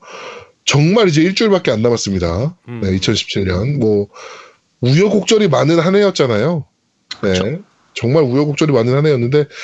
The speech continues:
Speaker 1: 어, 자기 자신한테 "올 한 해 수고했다, 너." 요런 말 해줄 수 있는 그런 마무리 하실 수 있었으면 좋겠습니다.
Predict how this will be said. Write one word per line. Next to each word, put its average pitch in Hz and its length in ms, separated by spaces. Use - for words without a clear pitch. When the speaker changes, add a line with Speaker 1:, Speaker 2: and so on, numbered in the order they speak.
Speaker 1:
어, 123 680
자기 220 340
자신한테 165 1040
"올 165 200
한 214 160
해 202 60
수고했다, 147 920
너." 110 680
요런 220 340
말 165 240
해줄 185 220
수 147 140
있는 113 460
그런 120 600
마무리 123 440
하실 143 300
수 - 180
있었으면 101 300
좋겠습니다. 85 500